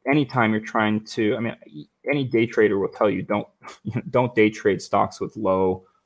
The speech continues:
volume. I mean, you want volume, but anytime you do get stuck in a position where you're trying to exit a stock that's not delivering a lot of volume,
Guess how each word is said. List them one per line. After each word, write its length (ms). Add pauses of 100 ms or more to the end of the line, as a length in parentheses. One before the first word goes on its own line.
(100)
volume. 500
I 60
mean, 140
you 100
want 240
volume, 440
but 240
anytime 360
you 80
do 200
get 180
stuck 280
in 60
a 40
position 600
where 420 (180)
you're 100
trying 300
to 140
exit 460 (500)
a 80
stock 380
that's 200
not 420 (260)
delivering 440
a 40
lot 160
of 80
volume, 500